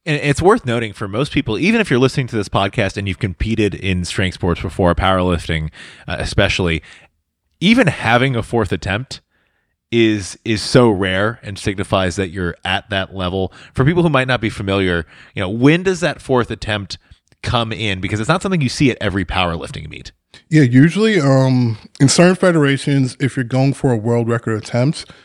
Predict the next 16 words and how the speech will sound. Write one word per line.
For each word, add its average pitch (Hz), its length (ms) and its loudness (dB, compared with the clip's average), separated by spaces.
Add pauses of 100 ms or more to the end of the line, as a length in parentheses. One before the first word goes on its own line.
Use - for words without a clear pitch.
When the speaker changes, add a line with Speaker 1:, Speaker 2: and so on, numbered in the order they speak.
(180)
Speaker 2:
you 120 120 4
can 120 120 2
take 120 180 0
a 113 60 -2
fourth 110 320 -2
attempt 107 400 -6
as 113 200 -4
long 131 260 4
as 123 240 2
you 117 100 -2
also, 117 540 0
um, 110 360 -4 (380)
hit 117 200 0
your 113 120 -2
third 107 260 -2
attempt. - 460 -10